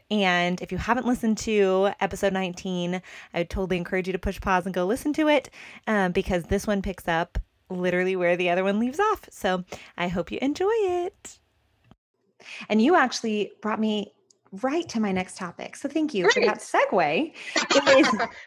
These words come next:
Speaker 2: why I'm here. <laughs>
Speaker 1: is when, um,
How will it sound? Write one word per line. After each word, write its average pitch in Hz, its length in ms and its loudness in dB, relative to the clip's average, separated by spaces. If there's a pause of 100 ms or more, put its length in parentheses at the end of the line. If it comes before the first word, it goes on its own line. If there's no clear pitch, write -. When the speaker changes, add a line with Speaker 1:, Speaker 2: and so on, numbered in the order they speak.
(140)
Speaker 2:
why 302 120 4 (120)
I'm 285 140 0
here. 214 440 6 (440)
<laughs> - 580 -12
Speaker 1:
is 302 200 6
when, 277 580 6 (100)
um, 190 580 4